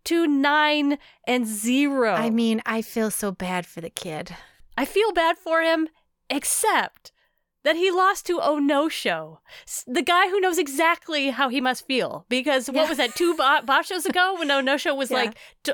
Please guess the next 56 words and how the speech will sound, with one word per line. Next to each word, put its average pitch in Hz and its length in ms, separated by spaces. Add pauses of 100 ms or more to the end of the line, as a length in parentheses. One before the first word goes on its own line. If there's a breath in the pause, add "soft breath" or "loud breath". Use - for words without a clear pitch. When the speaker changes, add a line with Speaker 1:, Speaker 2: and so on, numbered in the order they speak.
Speaker 1:
twelve 269 400
losses 294 400
in 302 140
a 285 80
Speaker 2:
Yeah. - 20
Speaker 1:
row 285 220
or 269 100
thirteen 294 600
before 285 240
he 285 40
finally 285 300
got 285 140
his 285 80
Speaker 2:
<laughs> 262 60
Speaker 1:
first 262 200
Speaker 2:
Yeah. 277 240
Speaker 1:
win? 339 200 (440 loud breath)
And 302 160
here's 359 260
Onosho 277 480
doing 226 220
very 208 320
well 185 320
in 208 120
this 220 120
Speaker 2:
Yeah. 202 180
Speaker 1:
Basho. 208 300
So 240 160
I 240 100
know 247 400
Koto 202 240
Shoho 190 500
will 190 160
get 190 120
Speaker 2:
He'll 311 100
be 247 80
Speaker 1:
past 196 220
Speaker 2:
back. 359 220
Speaker 1:
it. - 120
Speaker 2:
He'll 262 100
be 202 100
back. - 100
Speaker 1:
Yeah, 240 240 (180 soft breath)
he 370 180
just, 381 360 (200 soft breath)
he 330 200
got - 260
promoted 254 440
to 254 120
a 247 80
point 247 320
where 208 160
he's 220 240
like, 190 280 (180)
"Oh, 226 220
wow. 214 600